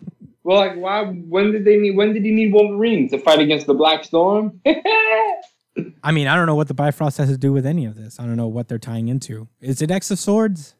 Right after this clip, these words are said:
Speaker 1: I bet Hugh Jackson Wolverine could beat the Black Winter.
Speaker 2: Probably. Him solo?
Speaker 1: Yeah,
Speaker 2: Take
Speaker 1: and
Speaker 2: it
Speaker 1: his
Speaker 2: away.
Speaker 1: acting.
Speaker 2: <laughs> I mean, I don't know. But, um, I don't know. We'll have to see. But that was, um, that was X Factor. It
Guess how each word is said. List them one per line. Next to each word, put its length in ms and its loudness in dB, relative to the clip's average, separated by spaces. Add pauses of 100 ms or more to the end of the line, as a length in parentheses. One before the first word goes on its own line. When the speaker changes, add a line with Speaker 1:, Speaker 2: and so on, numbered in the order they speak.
Speaker 1:
I 80 2
bet 180 6
Hugh 220 2
Jackson 480 4
Wolverine 500 0
could 160 -2
beat 220 2
the 60 -6
Black 300 -2
Winter. 280 -12 (640)
Speaker 2:
Probably. 480 -8 (340)
Him 180 -4
solo? 400 0 (1300)
Speaker 1:
Yeah, 560 4
Speaker 2:
Take 60 -4
Speaker 1:
and 80 4
Speaker 2:
it 80 4
Speaker 1:
his 100 4
Speaker 2:
away. 100 2
Speaker 1:
acting. 500 -2 (720)
Speaker 2:
<laughs> 600 -20
I 80 -8
mean, 180 -4
I 80 -2
don't 120 -6
know. 160 -10 (680)
But, 220 -12
um, 280 -8 (960)
I 60 -6
don't 100 -2
know. 80 -2
We'll 140 0
have 160 -4
to 80 -18
see. 220 -10
But 120 -8
that 140 0
was, 200 0
um, 500 -2
that 60 -8
was 140 -4
X 160 -2
Factor. 320 -4
It 80 -10